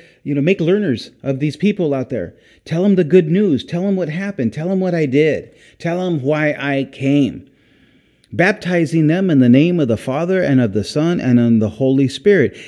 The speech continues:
teaching them to observe all things that I have commanded you, all the things. And they were with him for three and a half years. They were with him for three years. So in that three years, he taught them consistently, spoke to them consistently,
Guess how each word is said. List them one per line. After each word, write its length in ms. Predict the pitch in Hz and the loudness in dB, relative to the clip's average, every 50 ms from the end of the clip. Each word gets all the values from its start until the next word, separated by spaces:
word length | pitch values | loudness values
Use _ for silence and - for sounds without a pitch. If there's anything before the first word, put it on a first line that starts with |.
| - _ _ | -20 _ _
teaching 480 | - - 190 240 220 - - 233 233 214 | -2 2 4 4 4 4 4 4 6 6
them 260 | 160 165 180 202 214 | 6 6 4 4 2
to 200 | 208 - 170 151 | 0 2 4 4
observe 420 | 139 123 117 113 147 147 139 127 - - - | 4 4 4 4 6 6 6 6 4 -2 -8
all 340 | - 175 185 202 202 202 208 | -6 -2 0 2 2 2 0
things 480 | 202 - 208 190 170 147 139 127 123 104 | 4 6 6 8 8 8 8 8 6 6
that 120 | 131 139 | 4 2
I 100 | 135 143 | 2 2
have 260 | 139 151 151 143 - | 2 2 0 0 0
commanded 640 | - - 135 131 135 147 160 165 175 151 151 131 110 95 98 | 2 4 6 8 8 8 8 6 6 4 4 2 2 0 2
you, 500 | 120 151 165 160 123 95 85 - - - _ _ _ _ - | 6 8 10 10 8 8 4 -2 -10 -20 _ _ _ _ -6
all 180 | - 135 143 143 | -2 0 2 2
the 80 | 139 | 2
things. 360 | 135 135 147 131 113 101 95 - - - - - | 2 0 0 0 0 -2 -4 -8 -14 -20 -12 -6
And 180 | 120 131 135 | -2 2 4
they 120 | 143 170 220 | 6 6 4
were 160 | 202 190 143 | 4 2 2
with 240 | 131 185 214 208 180 | 2 2 2 0 0
him 120 | 143 135 | -2 -2
for 100 | 135 135 | -2 -4
three 180 | 131 131 135 127 | -4 -4 -4 -2
and 80 | 123 | -2
a 20 | 123 | -4
half 160 | 123 117 - | -6 -6 -4
years. 400 | 151 175 180 151 131 - - - _ _ _ _ _ _ _ _ _ _ _ _ _ _ _ _ _ _ _ _ _ | -4 -4 -4 -4 -6 -12 -18 -20 _ _ _ _ _ _ _ _ _ _ _ _ _ _ _ _ _ _ _ _ _
They 140 | - 151 180 | 4 6 6
were 120 | 196 202 185 | 8 6 6
with 260 | 165 185 208 208 - | 6 4 4 4 2
him 100 | 165 139 | 0 -2
for 100 | - 139 | -2 -6
three 200 | - 180 190 196 | -4 -2 0 2
years. 360 | 220 233 202 151 - - - - _ _ _ _ _ _ _ _ _ _ _ _ _ _ _ _ _ - - | 4 2 2 2 -2 -8 -16 -20 _ _ _ _ _ _ _ _ _ _ _ _ _ _ _ _ _ -14 -4
So 240 | - 170 170 170 | 0 2 2 4
in 140 | 156 160 165 | 4 4 4
that 180 | 175 175 170 165 | 2 0 -2 -2
three 200 | 170 175 190 180 | 0 2 2 2
years, 340 | 190 226 240 202 165 135 - | 4 4 4 4 2 0 -2
he 200 | - 185 214 214 | -2 0 0 0
taught 440 | 214 - 165 180 185 196 190 - | -2 -4 -6 -4 -4 -4 -4 -2
them 200 | 175 151 131 123 | 0 0 0 0
consistently, 800 | 117 - 131 127 117 - - 185 196 190 - - - 113 131 120 | 0 0 0 0 0 2 4 2 2 2 0 -4 -4 -2 -2 -2
spoke 400 | 117 - - - 175 190 175 - | -2 -4 -2 0 0 0 0 -2
to 100 | - 165 | -2 -2
them 200 | 143 143 127 127 | 0 0 0 0
consistently, 840 | - 131 123 117 - - 196 208 196 - - - 127 131 120 110 | 0 -2 -2 -2 -2 0 0 0 0 -2 -4 -2 0 0 0 0